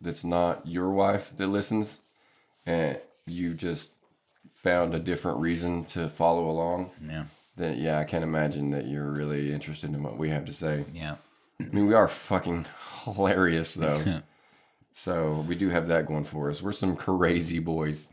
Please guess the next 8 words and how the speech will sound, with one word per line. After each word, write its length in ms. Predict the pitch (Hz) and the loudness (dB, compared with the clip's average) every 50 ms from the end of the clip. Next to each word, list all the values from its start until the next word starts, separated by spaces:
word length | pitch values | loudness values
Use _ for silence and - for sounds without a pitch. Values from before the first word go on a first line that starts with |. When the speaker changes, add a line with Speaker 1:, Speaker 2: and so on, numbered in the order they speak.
| - - | -14 -12
Speaker 2:
Crazy. 1000 | - - 80 76 76 80 82 82 101 98 104 92 87 80 78 73 76 71 71 73 73 | -10 -8 -8 -6 -4 -2 0 2 4 4 4 4 2 0 -4 -4 -6 -6 -6 -4 -4
Speaker 1:
Crazy 880 | - - 135 123 127 135 143 147 - - 330 285 254 143 120 120 120 | 0 4 6 8 10 12 12 12 12 12 12 10 10 8 8 6 4
boys. 500 | 110 104 107 104 101 92 85 85 82 82 139 - | 6 8 8 8 10 8 8 8 6 4 2 2
Speaker 2:
<laughs> 40 | 104 87 76 - 101 - - _ _ _ _ - | -2 -2 -2 -2 -6 -6 -8 _ _ _ _ 2
Speaker 1:
And 200 | 95 95 98 101 | 4 4 6 6
your 100 | 107 104 | 4 2
crazy 840 | - - - - - 113 - 117 120 123 139 143 139 120 107 113 | 0 -4 -6 -2 0 2 6 6 8 10 12 12 12 12 10 6
boys 480 | 107 107 110 110 107 104 104 101 95 - | 2 4 6 6 8 8 6 4 2 -2